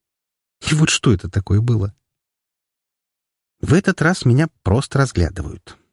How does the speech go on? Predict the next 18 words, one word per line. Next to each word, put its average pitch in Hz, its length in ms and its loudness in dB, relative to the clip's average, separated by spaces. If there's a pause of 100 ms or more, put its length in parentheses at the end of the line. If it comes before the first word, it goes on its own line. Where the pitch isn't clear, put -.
(120)
а 90 120 0
я 202 260 4
тяну 123 360 2
улыбку. 85 680 -2 (640)
«Вам 104 260 4
как 92 200 -4
в - 80 -18
прошлый 98 420 0
раз?» 139 260 -4 (540)
«Нет», 143 400 4 (240)
оживляется 104 560 2
тот, 160 220 -2
которого 107 380 0
я 90 120 2
облила 92 320 2
водой. 92 360 0 (380)
«Юрий 101 300 4
Викторович». - 580 -6